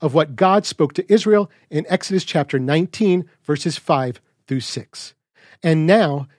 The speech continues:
if you will listen absolutely to my voice, then you will have guarded my covenant and will have been to me a distinctive treasure more than all the peoples. And you, you are to me a kingdom of priests and a holy nation."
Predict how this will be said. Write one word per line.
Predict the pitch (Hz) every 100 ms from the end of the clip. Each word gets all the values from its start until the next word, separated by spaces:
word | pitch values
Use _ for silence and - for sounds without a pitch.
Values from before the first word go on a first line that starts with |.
| _
if | 160 -
you | 160
will | 156 135
listen | 185 - 147 -
absolutely | 165 185 - 156 156 226 214
to | - 220
my | 208
voice, | 156 135 107 - - _ _ _
then | 151
you | 160 185
will |
have | 147 147 117
guarded | 104 175 214 202
my | 180 202
covenant | 196 185 147 117 98 - _ _ _
and | 156 156
will | 175
have | 135 120
been | 214
to | - 165
me | 135 131 - _ _
a | 156
distinctive | 131 143 - - 214 254 - 254
treasure | - - 170 - 139 131 _ _ _
more | 123 143 196 247 254
than | 175 160
all | - 185 214 208
the | 208
peoples. | - 143 127 - - - _ _ _ _
And | 160 147
you, | 151 262 196 143 - _
you | 123 165 226
are | 208
to | -
me | 175 190 196
a | 143
kingdom | - 208 214 220 214
of | 123 -
priests | - 240 135 - - - _ _
and | 170 160 165 -
a | 143
holy | 120 127 131
nation." | 139 123 -